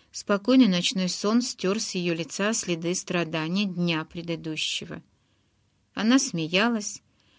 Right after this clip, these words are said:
прыгала козочкой, шалила, шутила с Махой за завтраком, состоящим из свежего йогурта и дыни, жевала оставшиеся от ужина киббе.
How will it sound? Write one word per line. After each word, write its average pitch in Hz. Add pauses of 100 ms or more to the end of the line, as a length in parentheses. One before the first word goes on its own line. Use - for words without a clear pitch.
(160)
прыгала 196
козочкой, 208 (260)
шалила, 196 (220)
шутила 214
с -
Махой 175
за 175
завтраком, 175 (460)
состоящим 175
из 170
свежего 170
йогурта 196
и 190
дыни, 160 (500)
жевала 196
оставшиеся 202
от -
ужина 175 (120)
киббе. 147